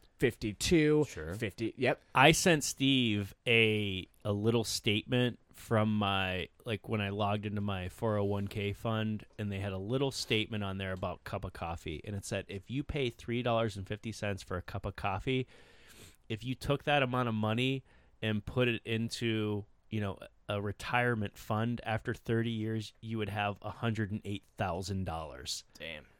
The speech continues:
Speaker 1: Yeah.
Speaker 3: Just from buying, like, Starbucks every single day.
Speaker 1: Uh, I stopped smoking cigarettes recently and have this little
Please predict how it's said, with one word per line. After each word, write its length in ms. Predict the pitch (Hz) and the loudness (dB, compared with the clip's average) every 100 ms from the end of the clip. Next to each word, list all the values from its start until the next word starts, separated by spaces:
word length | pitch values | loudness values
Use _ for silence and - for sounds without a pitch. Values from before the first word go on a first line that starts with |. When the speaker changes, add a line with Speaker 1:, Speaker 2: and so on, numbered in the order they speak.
| - | -14
Speaker 1:
Yeah. 180 | 110 98 - | -14 -14 -10
Speaker 3:
Just 300 | - 131 139 | 2 4 4
from 220 | - 151 127 | 2 0 6
buying, 420 | 127 123 117 113 | 8 8 6 4
like, 140 | 104 | 2
Starbucks 600 | - - 107 95 87 - - | 0 4 4 4 -2 -6 -4
every 240 | 104 98 | -2 -2
single 320 | - 101 95 | -4 -4 -4
day. 300 | 95 87 85 - _ _ _ - - - - - | -4 -6 -8 -14 _ _ _ -20 -18 -20 -18 6
Speaker 1:
Uh, 300 | 135 127 120 - | 10 12 10 10
I 120 | 139 | 8
stopped 640 | - 160 147 139 - - | 8 8 10 8 4 -6
smoking 340 | - 143 120 117 | -2 0 0 -2
cigarettes 880 | - 185 139 110 107 - - - - | 0 2 4 4 4 0 -6 -8 -4
recently 920 | 120 110 - 107 107 107 107 117 135 - _ _ _ | -2 0 -2 -4 -2 0 0 0 -4 -8 _ _ _
and 240 | 113 107 110 | 0 2 2
have 160 | 120 | 0
this 180 | 110 - | -2 -4
little 200 | 113 107 | -2 -4